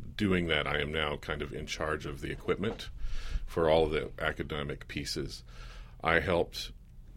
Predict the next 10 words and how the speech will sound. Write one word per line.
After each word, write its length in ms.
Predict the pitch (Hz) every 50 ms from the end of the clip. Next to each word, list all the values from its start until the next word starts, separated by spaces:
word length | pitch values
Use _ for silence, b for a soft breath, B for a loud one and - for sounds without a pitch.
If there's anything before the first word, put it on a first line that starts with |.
| - - - - - - - - - -
design 680 | - 98 87 82 92 90 90 92 95 98 92 90 87
parts 340 | - - - 87 85 - -
of 80 | 87 80
the 100 | 90 78
theaters 800 | - - - - - 87 85 85 87 90 92 - - - - - -
in 180 | - 85 82
the 220 | 80 80 78 73 - -
new 180 | 78 78 78
space. 640 | 73 - - - 76 78 76 76 - - - - - - -
Um, 340 | 80 78 78 76 73 73